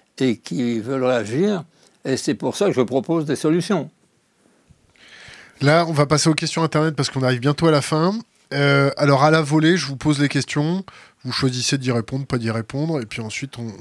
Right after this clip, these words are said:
Speaker 2: on arrivera, euh, à la fin de notre émission. Alors, question pour Monsieur Blamont. Est-ce que le rapport Meadows a eu une quelconque influence sur votre vie dans les années soixante-dix,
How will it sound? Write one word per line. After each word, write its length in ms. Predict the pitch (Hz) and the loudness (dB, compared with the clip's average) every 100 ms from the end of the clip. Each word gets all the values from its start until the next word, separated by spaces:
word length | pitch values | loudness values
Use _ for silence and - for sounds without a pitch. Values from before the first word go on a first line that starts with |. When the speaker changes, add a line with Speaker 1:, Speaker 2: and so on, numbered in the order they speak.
| 101 | -12
Speaker 2:
on 60 | 117 | -10
arrivera, 520 | 107 110 101 120 120 | -6 -8 -4 -4 -2
euh, 680 | 107 104 92 98 98 - - | -6 -8 -10 -10 -12 -12 -12
à 20 | |
la 80 | 101 | -12
fin 140 | - 120 | -10 -10
de 60 | |
notre 160 | 110 - | -10 -8
émission. 300 | 110 - 98 - - - - - - - - | -10 -10 -14 -20 -20 -18 -18 -18 -20 -16 0
Alors, 500 | 175 143 123 110 - - | 4 4 2 -2 -8 -4
question 320 | 202 - 247 | -2 0 0
pour 140 | 175 | 0
Monsieur 260 | 165 156 175 | 2 4 2
Blamont. 520 | 147 180 202 175 196 - _ _ _ _ _ _ _ _ - - | 6 4 4 -2 -4 -8 _ _ _ _ _ _ _ _ -14 -2
Est-ce 200 | 185 - | -2 0
que 120 | 220 | 2
le 120 | 196 | 2
rapport 560 | 175 175 175 151 131 123 | 2 0 2 0 2 0
Meadows 840 | 165 208 170 156 208 214 190 185 - _ | -2 2 2 2 0 -4 -8 -10 -12 _
a 160 | 143 | -2
eu 80 | 170 | 0
une 160 | 160 143 | -2 -2
quelconque 520 | 214 190 - 196 - | -4 -4 -8 -8 -6
influence 440 | 165 - 165 175 151 | -6 -6 -4 -4 -4
sur 160 | 135 | -4
votre 320 | 127 127 - | -4 -6 -4
vie 220 | 131 123 180 | -6 -4 -6
dans 160 | 156 | -4
les 140 | 131 127 | -4 -6
années 120 | 139 | -6
soixante-dix, 880 | - 175 - 131 113 147 - - | -4 -4 -4 -6 -8 -6 -6 -6